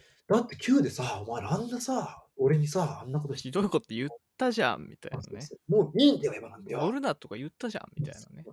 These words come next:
Speaker 1: 「もうエヴァなんていいんだよ」みたいな感じで、庵野秀明が、ぶっ-、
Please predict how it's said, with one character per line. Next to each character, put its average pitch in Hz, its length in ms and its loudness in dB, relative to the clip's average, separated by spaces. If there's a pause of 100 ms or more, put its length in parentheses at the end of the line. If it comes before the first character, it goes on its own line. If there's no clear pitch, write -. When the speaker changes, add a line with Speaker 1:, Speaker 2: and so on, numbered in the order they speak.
(380)
Speaker 1:
「も 98 80 -6
う 160 60 6
エ 208 40 6
ヴ - 20 2
ァ 226 100 0
な 156 80 -2
ん - 60 -4
て - 100 0
い - 20 4
い 190 60 4
ん 190 40 2
だ 156 80 0
よ」 - 220 -6
み 131 60 -8
た - 140 -14
い 98 60 -18
な 101 180 -18
感 110 240 -18
じ 123 100 -10
で、 147 160 4
庵 147 140 -2
野 120 80 -4
秀 101 340 -8
明 104 80 -12
が、 120 340 -6 (480)
ぶ 113 100 -10
っ-、 - 20 -18